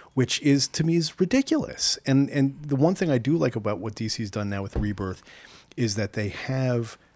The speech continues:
sort of acknowledged, "You know what?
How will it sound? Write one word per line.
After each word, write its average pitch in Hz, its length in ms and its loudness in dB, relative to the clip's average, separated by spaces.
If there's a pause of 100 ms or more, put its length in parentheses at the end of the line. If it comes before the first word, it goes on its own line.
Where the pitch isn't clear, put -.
(180)
sort 135 280 4
of 110 80 0
acknowledged, 117 920 0 (500)
"You 131 140 2
know 127 120 6
what? 123 360 4